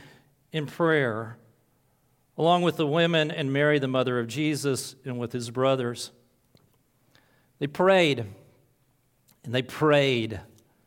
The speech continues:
and they prayed. And it was finally time to throw out their gospel net. Do you remember what they caught?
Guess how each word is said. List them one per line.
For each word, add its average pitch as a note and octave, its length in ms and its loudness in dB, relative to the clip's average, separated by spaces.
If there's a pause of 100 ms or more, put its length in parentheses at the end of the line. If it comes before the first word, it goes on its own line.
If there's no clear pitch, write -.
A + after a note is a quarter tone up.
(1080)
and B2+ 100 -4
they B2 80 0
prayed. G#2 680 -4 (1800)
And G3 80 2
it G#3 40 4
was G#3 200 4
finally C4+ 540 4
time A3 420 4
to G3 60 2
throw G3+ 220 4
out F#3 180 6
their F3 120 0
gospel F3 680 4
net. D3+ 440 2
Do A#2 80 -8
you F3 80 -4
remember G3 340 4
what G#3 140 4
they F3 120 2
caught? E3 440 4